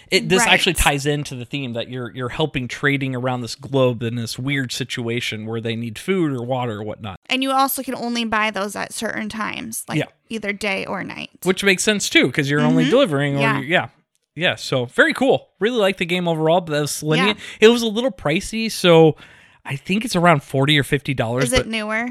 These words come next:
Speaker 2: Is that why?
Speaker 1: I came out a couple years ago, I think in
Speaker 2: Oh.
Speaker 1: twenty eighteen, but, um, but yeah, I think the components are really, are pretty solid.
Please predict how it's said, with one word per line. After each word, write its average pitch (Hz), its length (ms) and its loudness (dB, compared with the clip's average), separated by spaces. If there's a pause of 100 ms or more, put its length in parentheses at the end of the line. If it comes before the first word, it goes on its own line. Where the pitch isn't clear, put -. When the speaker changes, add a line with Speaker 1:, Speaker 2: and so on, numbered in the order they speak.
(100)
Speaker 2:
Is 247 100 -18
that 233 140 -18
why? 226 140 -18 (160)
Speaker 1:
I 202 200 -4
came 240 280 -2
out 262 260 0
a 160 60 -2
couple 170 320 -4
years 135 200 0
ago, 156 120 -4
I 156 60 0
think 254 160 0
in 139 60 0
Speaker 2:
Oh. 220 80 -4
Speaker 1:
twenty 139 220 -2
eighteen, 131 600 -6
but, 135 300 -2 (120)
um, 120 460 -8 (1040)
but 190 180 -4
yeah, 202 200 8
I 151 100 8
think - 200 -4
the 160 80 -4
components 143 400 0
are 156 60 0
really, 135 280 0 (300)
are 127 100 0
pretty 151 260 -2
solid. 127 500 0